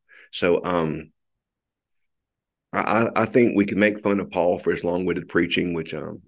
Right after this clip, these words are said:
I've had many of my friends throughout my life do that to me, make fun of my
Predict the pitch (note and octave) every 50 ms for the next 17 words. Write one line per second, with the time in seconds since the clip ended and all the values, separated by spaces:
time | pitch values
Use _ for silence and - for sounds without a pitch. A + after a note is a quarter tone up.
0 | _ - E2+ D#2+ D#2 D#2+ D2+ D#2+ D#2+ E2 E2 E2 D#2 D#2 D#2+ D#2 D#2 D#2+ - D#2+
1 | D#2 D#2 D#2+ D#2 D#2 D#2 D#2 - - E2 D#2+ D#2 D#2 D2+ D2 D2+ E2+ E2 _ _
2 | _ _ _ _ - - E2+ D#2+ E2+ F2 E2 E2 D#2+ - - - - E2 E2 D#2
3 | D#2 D#2+ E2 E2 D#2+ D#2+ - D#2 D#2+ E2 D#2+ E2 E2 E2 E2 D#2+ D#2